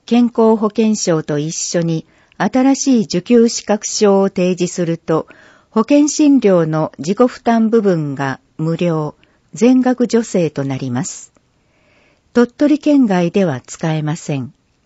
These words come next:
他の公費助成や給付がある人は使えない場合があります。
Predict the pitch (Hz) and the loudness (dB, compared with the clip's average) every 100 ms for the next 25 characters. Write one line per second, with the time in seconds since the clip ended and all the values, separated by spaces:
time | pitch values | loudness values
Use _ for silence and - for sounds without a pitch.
0 | _ _ _ _ _ _ _ _ _ _ | _ _ _ _ _ _ _ _ _ _
1 | _ _ - 277 277 180 - 254 285 - | _ _ 2 4 6 2 2 4 4 4
2 | 294 285 269 247 202 175 151 143 - 233 | 2 2 2 2 4 4 0 -4 -2 2
3 | 240 226 233 226 226 202 175 - 180 151 | 4 2 2 2 2 2 -2 -2 0 2
4 | 147 - - - 226 226 214 220 214 202 | 0 -4 -14 -2 2 2 2 2 2 2
5 | 202 202 190 185 180 165 156 180 - - | 2 0 0 -2 -2 -2 -2 -2 -6 -18